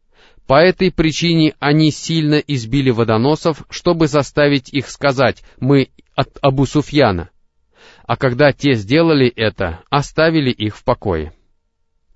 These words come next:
Закончив молиться, посланник Аллаха, саллаллаху алейхи вассалям, с упрёком сказал им:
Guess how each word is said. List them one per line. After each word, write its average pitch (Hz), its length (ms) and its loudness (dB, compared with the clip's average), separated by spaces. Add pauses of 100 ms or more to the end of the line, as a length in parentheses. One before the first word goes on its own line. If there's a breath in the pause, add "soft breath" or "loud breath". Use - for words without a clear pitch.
(500 soft breath)
Закончив 180 640 0
молиться, 151 520 0
посланник 143 760 0
Аллаха, 135 640 0
саллаллаху 98 680 -2
алейхи 107 320 -2
вассалям, 117 640 -2
с - 120 -12
упрёком 120 520 -2
сказал 110 500 -2
им: 80 180 -8